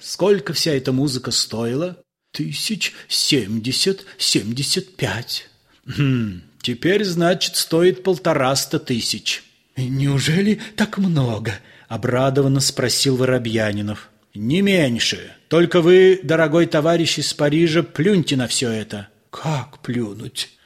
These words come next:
«Слюной», ответил Остап, «как плевали до эпохи исторического материализма. Ничего не выйдет». «Как же так?» «А вот как. Сколько было стульев?» «Э, дюжина.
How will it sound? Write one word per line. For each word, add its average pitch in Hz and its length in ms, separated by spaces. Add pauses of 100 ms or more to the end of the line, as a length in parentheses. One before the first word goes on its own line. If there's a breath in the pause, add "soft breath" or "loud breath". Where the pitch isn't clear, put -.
(340 soft breath)
«Слюной», 196 800 (140)
ответил 117 460
Остап, 110 420 (300 soft breath)
«как 185 240
плевали 185 460
до 180 180
эпохи 175 480
исторического 165 800
материализма. 156 920 (340 soft breath)
Ничего 196 380
не 190 140
выйдет». 120 520 (180)
«Как - 240
же - 180
так?» - 640 (220)
«А 156 180
вот 143 440
как. 156 360
Сколько 196 420
было 139 200
стульев?» 117 580 (200)
«Э, 120 100
дюжина. 170 760